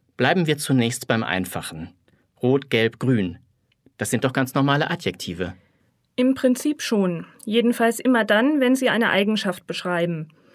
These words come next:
Speaker 2: Also zum Beispiel eine rote Nase, ein gelber Fleck oder ihre Augen sind grün. In diesen Fällen schreibt man natürlich klein. Groß schreibt man nur dann, wenn es sich um eine substantivierte Form handelt,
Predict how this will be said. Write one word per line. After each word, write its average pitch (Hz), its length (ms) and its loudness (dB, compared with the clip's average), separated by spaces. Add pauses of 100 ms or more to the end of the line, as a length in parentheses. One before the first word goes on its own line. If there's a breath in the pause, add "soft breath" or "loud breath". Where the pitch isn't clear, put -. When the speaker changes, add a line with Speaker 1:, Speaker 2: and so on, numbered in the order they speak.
(340 soft breath)
Speaker 2:
Also 185 380 2
zum - 180 -2
Beispiel 202 320 2
eine 196 180 2
rote 202 320 0
Nase, 247 720 4
ein 202 160 2
gelber 190 320 2
Fleck 208 440 0 (460 soft breath)
oder 220 380 2
ihre 226 280 0
Augen 254 420 4
sind 240 300 0
grün. 196 520 0 (680 soft breath)
In 214 180 0
diesen 294 300 2
Fällen 247 400 4
schreibt 240 280 0
man 247 120 4
natürlich 240 480 0
klein. 170 560 0 (720)
Groß 254 280 2
schreibt 285 320 2
man 269 120 4
nur 240 140 4
dann, 240 360 2
wenn 262 140 4
es 269 100 2
sich 269 180 -4
um 247 120 2
eine 240 180 4
substantivierte 247 880 0
Form 175 480 -2
handelt, 180 540 0